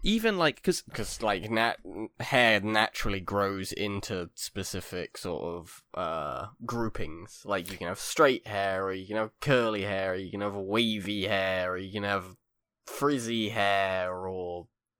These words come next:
Speaker 2: uh
Speaker 1: Luke, did you not get the list open?
Speaker 2: I
Speaker 1: The
Speaker 2: have
Speaker 1: list
Speaker 2: the list of hairstyles open, but, oh, dude, yeah, oh, okay.
Speaker 1: Yeah?
Speaker 2: There's a, there is a hair classification system.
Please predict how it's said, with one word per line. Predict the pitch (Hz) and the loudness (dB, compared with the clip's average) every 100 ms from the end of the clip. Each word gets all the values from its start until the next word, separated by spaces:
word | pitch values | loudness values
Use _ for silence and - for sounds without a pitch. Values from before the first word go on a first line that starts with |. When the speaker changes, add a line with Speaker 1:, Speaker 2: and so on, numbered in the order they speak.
| - | -6
Speaker 2:
uh | 101 101 98 95 95 98 98 - - - | 0 2 2 0 0 0 -2 -6 -12 4
Speaker 1:
Luke, | 196 | 4
did | 175 | 6
you | 196 | 10
not | 208 226 | 10 10
get | 202 | 8
the | 185 | 8
list | 170 185 - 127 | 10 10 8 6
open? | 110 - 101 107 - | 6 4 -2 -4 0
Speaker 2:
I | - 143 | 8 12
Speaker 1:
The | |
Speaker 2:
have | 180 | 12
Speaker 1:
list | 202 | 12
Speaker 2:
the | 220 | 12
list | 190 196 - | 12 10 6
of | 165 | 4
hairstyles | 170 143 139 - 107 101 | 8 8 8 6 4 2
open, | 98 - 107 110 | -2 0 -2 0
but, | 110 - | 0 6
oh, | 147 123 - - - | 8 8 4 -6 -4
dude, | 143 175 165 110 - _ _ | 6 8 8 6 -2 _ _
yeah, | 135 190 190 107 - - - | 10 12 12 12 4 -10 6
oh, | 151 208 202 147 - - - _ - | 12 12 12 12 10 -6 -20 _ 6
okay. | 175 - 185 160 101 85 - - _ _ _ _ _ | 8 12 12 12 8 2 0 0 _ _ _ _ _
Speaker 1:
Yeah? | 104 104 147 196 - | 6 6 6 0 -10
Speaker 2:
There's | 143 147 151 | 6 6 8
a, | 160 147 | 8 8
there | 135 151 | 10 8
is | 160 | 10
a | 143 | 8
hair | 123 - 160 160 | 6 8 10 10
classification | - 151 135 139 131 135 131 - 104 | 10 8 8 2 2 4 4 0 -4
system. | - 92 - 87 85 | -4 -6 -4 -6 -6